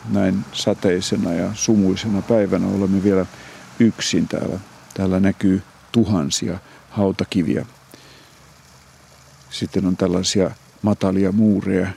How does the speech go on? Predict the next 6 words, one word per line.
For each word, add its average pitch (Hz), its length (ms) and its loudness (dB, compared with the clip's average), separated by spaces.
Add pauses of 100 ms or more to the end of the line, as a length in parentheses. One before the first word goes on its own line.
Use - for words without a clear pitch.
(560)
johon 95 240 -4
on 95 100 0
merkitty 95 600 -2
täällä 92 260 -4 (360)
Srebrenicassa 98 1000 -2 (200)
tapettujen 92 680 -2